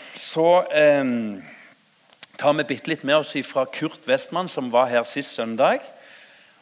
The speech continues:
Og jeg må bare si at, eh, jeg lever ennå på den talen.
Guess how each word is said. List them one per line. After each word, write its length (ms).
Og 500
jeg 180
må 100
bare 280
si 320
at, 320
eh, 340
jeg 180
lever 320
ennå 380
på 440
den 240
talen. 520